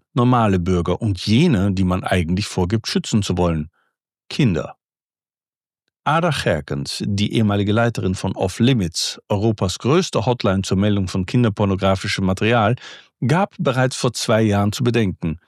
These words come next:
dass Verschlüsselung auch Kinder schützt, da Täter auf der Suche nach Bildern auch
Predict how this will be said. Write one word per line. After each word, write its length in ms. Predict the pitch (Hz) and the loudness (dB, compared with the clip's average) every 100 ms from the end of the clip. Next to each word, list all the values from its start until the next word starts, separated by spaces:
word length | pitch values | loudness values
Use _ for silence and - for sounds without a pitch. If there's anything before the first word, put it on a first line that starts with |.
| _ | _
dass 200 | - 90 | -2 -2
Verschlüsselung 640 | - 92 - 170 - 98 107 | -2 -4 0 0 2 0 2
auch 140 | - - | -2 -4
Kinder 300 | - 175 92 | 0 2 2
schützt, 420 | - 82 - - - - _ | 0 -2 -4 -10 -14 -20 _
da 200 | 76 64 - | -4 -4 -6
Täter 360 | - 151 123 95 | -2 0 0 -2
auf 120 | 92 | 0
der 120 | 95 | -2
Suche 280 | 101 170 - | 0 0 0
nach 160 | 85 | -4
Bildern 400 | - 123 120 127 | -2 0 2 2
auch 160 | 131 120 | 0 -4